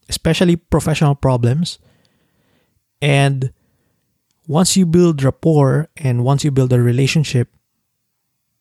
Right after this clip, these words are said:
it's easier to sell, eh? Third and finally is to humanize selling. Don't be a sleazy salesman. I mean, don't say anything that isn't true and don't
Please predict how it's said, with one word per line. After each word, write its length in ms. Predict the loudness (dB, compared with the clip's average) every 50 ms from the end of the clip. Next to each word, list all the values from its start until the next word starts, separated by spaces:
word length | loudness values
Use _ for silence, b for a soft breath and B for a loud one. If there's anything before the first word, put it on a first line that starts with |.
| _ _ _ _ _ _
it's 180 | -8 -8 -8 -4 -2
easier 380 | -2 0 0 2 2 2 2
to 100 | 2 0
sell, 260 | -2 0 0 0 0 0
eh? 140 | -4 -8 -12 _ _ _ _ _ _ _ _ _ _ _ _ _ _ _ _ _ _ _ _ _ _ _ _ _ _ _ _ _ _ _ _ _ _ _ _ _ _ _ _ _ _ -6
Third 240 | -2 0 0 2
and 160 | 2 0 0 0
finally 440 | 0 0 2 2 2 0 0 0
is 120 | -2 -2 -2
to 80 | -2
humanize 640 | -2 -2 0 0 2 2 2 2 2 2 2 2 0
selling. 560 | 0 0 0 0 2 0 0 -2 -2 -4 -8 -12 -16 -20 _ _ _ _ _ _ _ _ _ _ _ _ _ _ _ _ _
Don't 220 | -2 -2 -2 0
be 80 | 0 0
a 80 | 0 0
sleazy 320 | 0 0 2 2 2 0
salesman. 640 | 0 2 0 0 0 -2 -2 -2 -2 -2 -2 -4 -4
I 120 | -4 -2
mean, 280 | 0 2 2 0 -2 -4 -8 _ _ _ _ _ _ _ _ _ _ _ _ _ _ _ _ _ _ _ _ _ _ _
don't 320 | -10 -6 -4 -2 -2 -4
say 260 | -4 -4 -2 -2 -2 0
anything 680 | 0 -2 0 0 -2 -2 -2 -4 -2 -2 -2 -4 -2
that 300 | -2 0 -2 -2 -4 -8 -4
isn't 320 | -2 0 0 0 -2 -2
true 300 | -4 -6 -6 -4 -4 -4
and 200 | -4 -4 -4 -2
don't 280 | -2 -2 -2 -2 -4